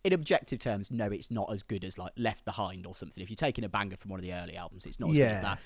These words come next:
Speaker 1: It's not Duality. It's not Wait and Bleed. Yeah, fair enough.
Speaker 2: I, I, I kinda never liked socio-, so,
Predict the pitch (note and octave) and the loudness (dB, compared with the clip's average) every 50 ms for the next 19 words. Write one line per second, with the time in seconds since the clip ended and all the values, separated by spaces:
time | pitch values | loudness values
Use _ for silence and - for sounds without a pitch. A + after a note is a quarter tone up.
0 | - - - A#2 G#2 - C#3 B2 - - G#2+ A2 F#2 F#2+ F#2 F#2 F2+ - - A2+ | -14 -8 -6 -2 0 2 2 2 2 2 -2 -2 -2 -2 -4 -4 -4 -6 -6 -6
1 | A2 - F2+ - A2+ G#2+ - - A2 G2+ F2+ F2 F#2+ F2 F2 - F2+ F2 - E2 | -4 -4 -6 -6 -6 -6 -6 -4 -4 -4 -4 -4 -6 -8 -8 -8 -10 -10 -10 -10
2 | D#2+ D#2 - - A2 G2+ E2+ - - - - - G2 F2 F2 - - F#2 G2+ - | -10 -10 -10 -8 -6 -6 -6 -4 -4 -2 2 2 2 2 0 -4 -6 -4 -6 -4
3 | - - - - - - - - - - G#3 A#3 - F3 F3+ F#3+ F#3 G3+ - - | -6 -6 -8 -10 -12 -12 -10 0 10 12 12 12 12 12 12 12 12 10 12 12
4 | F#3+ G3+ G3 - G3+ F3 D#3+ D#3 D3+ D3+ C#3+ B2 C3 B2 C3 B2+ A#2+ - - - | 12 12 12 12 10 12 12 12 12 12 12 12 10 10 10 8 6 6 4 4
5 | A#2 G#2+ - - G#2+ - A#2+ A#2 | 4 4 4 0 0 4 4 4